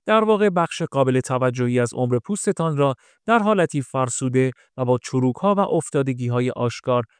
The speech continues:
سپری کردید. اما با استفادهٔ مداوم از محصولات مراقبتی مناسب مانند ضد آفتاب، آبرسان‌ها،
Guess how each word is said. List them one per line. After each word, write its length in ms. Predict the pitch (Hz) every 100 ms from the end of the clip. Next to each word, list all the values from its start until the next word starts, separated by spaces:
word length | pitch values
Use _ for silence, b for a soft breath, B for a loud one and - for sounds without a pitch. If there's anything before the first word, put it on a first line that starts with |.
| _
سپری 460 | - 214 139 95
کردید. 400 | - - _ _ _ _ _ _ _ _ _ _ _ _ _ _ _ _ -
اما 280 | 135 127
با 200 | 120 135
استفادهٔ 580 | 214 - 190 190 180 190
مداوم 480 | 190 190 185 185 226
از 200 | 196 151
محصولات 520 | 160 147 - 190 190
مراقبتی 760 | 185 165 147 131 131 131 - 220
مناسب 500 | 202 180 151 151 139 _ _ _
مانند 360 | - 226 220 185
ضد 320 | 139 139 120
آفتاب، 440 | 123 117 - 143 135 - _ _
آبرسان‌ها، 800 | - 131 127 120 131 120 143 151